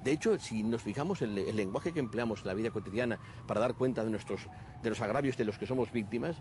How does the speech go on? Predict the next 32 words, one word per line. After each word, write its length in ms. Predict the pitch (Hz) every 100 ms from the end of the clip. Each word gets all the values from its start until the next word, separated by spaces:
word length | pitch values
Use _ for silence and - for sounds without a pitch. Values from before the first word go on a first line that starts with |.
| -
ya 140 | 104 139
indica 420 | 156 120 185 117
una 160 | 120 120
concepción, 600 | 113 110 - 120 120 - - - - - 87
li-, 220 | 101 104
bueno, 240 | 147 165
literalmente 760 | 113 110 123 139 139 123 120 98 85 - - - - -
contable 500 | 131 117 156 117 80 -
de 80 | 117
la 80 | 113
violencia. 440 | 101 92 - 85 - - - - -
"Me 60 | 104
las 120 | -
pagarás 320 | 98 117 107
todas 220 | 104 82
juntas, 440 | - 127 95 85 - - -
ajustaremos 540 | - 107 123 123 98
cuentas, 380 | - 127 90 85 - -
nos 120 | 113
veremos 280 | 107 139 131
las 160 | 104 -
caras", 300 | 117 95 82 - - - -
como 160 | 127
si 140 | 117 123
fuera 180 | 147
una 100 | 175
especie 420 | 143 - 151 - 165
de, 120 | 131 -
de 80 | 135
eso, 160 | - 165
digamos, 360 | 175 156 131
de, 140 | 117